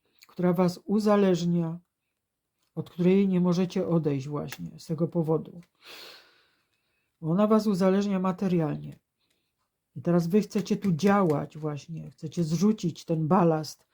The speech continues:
chcecie, chcecie zrzucić to obciążenie. Tu jest też pokazana zależność, tu jest zależność pokazana.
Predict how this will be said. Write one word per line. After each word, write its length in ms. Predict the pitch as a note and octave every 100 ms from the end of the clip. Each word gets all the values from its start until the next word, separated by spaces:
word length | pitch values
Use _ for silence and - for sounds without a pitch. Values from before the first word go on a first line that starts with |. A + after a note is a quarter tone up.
| _ - - _
chcecie, 520 | _ - E3 D3 -
chcecie 360 | - F3 F3+ E3
zrzucić 640 | D#3+ D#3 G#3 G3+ F3 -
to 180 | E3 F#3
obciążenie. 960 | - - F3 F3 E3+ G3+ D#3+ D3+ G3+ A3+ _ _ - _ _ _ _ _ _ _ _
Tu 100 | -
jest 180 | G3+ F3
też 180 | G3+ G3
pokazana 600 | F3 E3+ D#3 D#3+ D3+ D#3
zależność, 800 | D3+ F3+ F3 E3+ D3+ C#3+ - _ _
tu 100 | F#3
jest 260 | F#3 D#3+
zależność 580 | E3+ E3 E3+ D#3+ D#3 C3
pokazana. 540 | - D#3 D#3 D#3 D#3